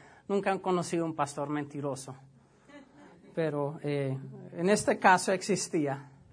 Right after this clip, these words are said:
Y, <laughs> y cada vez que él pensaba en este pastor, Dios le ponía rencor en su corazón hacia este pastor y sabía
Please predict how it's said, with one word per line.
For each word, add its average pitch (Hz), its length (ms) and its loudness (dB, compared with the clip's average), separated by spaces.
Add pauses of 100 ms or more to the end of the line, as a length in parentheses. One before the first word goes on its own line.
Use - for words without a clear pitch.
(960)
Y, 160 260 2
<laughs> - 1200 8
y 202 120 2
cada 269 440 12
vez 269 480 8 (460)
que 220 380 6
él 247 240 6
pensaba 262 580 8
en 247 80 6
este 247 300 4
pastor, 240 560 8
Dios 226 280 6
le 247 120 6
ponía 226 400 6
rencor 220 560 6
en 208 100 2
su 196 160 -2
corazón 208 600 6
hacia 202 280 6
este 220 240 2
pastor 269 580 4
y 175 100 4
sabía 233 600 6